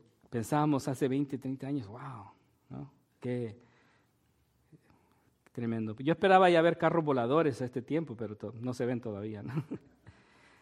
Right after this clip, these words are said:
Vamos, vamos a orar. Padre bendito, Señor, te damos gracias por tu palabra, Padre. Gracias por el tiempo que hemos tenido, Señor, con los hermanos, Señor, y, y gracias, Padre, por tu presencia en medio nuestro, Padre celestial. La gloria y la honra sea siempre para ti, Padre bendito.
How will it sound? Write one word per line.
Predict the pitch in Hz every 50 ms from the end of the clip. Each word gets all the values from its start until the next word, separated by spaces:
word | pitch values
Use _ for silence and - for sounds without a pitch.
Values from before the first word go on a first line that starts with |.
| _ _ _
Vamos, | - 208 240 247 220
vamos | 208 214 214 180
a | 208
orar. | 180 151 131 127 -
Padre | - 190 202 208 208
bendito, | 202 190 180 185 185 185 196 170
Señor, | - 170 160 160 165 170 160
te | -
damos | 151 151 151 156 151
gracias | 143 139 147 147 143 139 151 123
por | - - 123 -
tu | - -
palabra, | - - 120 123 135 135 139 147 147 143
Padre. | 143 139 139 139 143 147 147 131
Gracias | 127 131 117 - 131 -
por | - 123 110
el | 113 110
tiempo | - 131 127 131 127 139 127
que | - 110
hemos | 123 127 120 117
tenido, | - 117 113 113 117 123 123
Señor, | - - 117 110 110 120 123 139 143 - -
con | - 120 117 120 - _ _ _ _ _ _ _ _ _ _ _ -
los | - 113 -
hermanos, | 113 110 120 123 127 127 131 127
Señor, | - 127 117 117 117 117 123
y, | 120 107 107 110 110 104 - -
y | 196 117 101 107 120 117
gracias, | 120 117 113 113 - - 107
Padre, | - - 113 113 113 113
por | - 110
tu | - - 98
presencia | - 120 107 - - 139 147 143 143
en | 135 127
medio | 120 117 113 113
nuestro, | 113 113 127 - - 127 120
Padre | - 120 113 113 110
celestial. | - - 120 113 - _ - 113 101 101 107 113 104 _ _ _
La | - 110 113 113
gloria | 107 120 135 147 151 147
y | 143
la | 139 131
honra | 120 123 120 120 117
sea | - 120 113
siempre | - 123 113 110 117
para | 113 - 110 107 104
ti, | 107 - 147 160
Padre | 156 160 170 160 160 175 170 151
bendito. | 151 139 123 120 120 139 151 156 - 185 -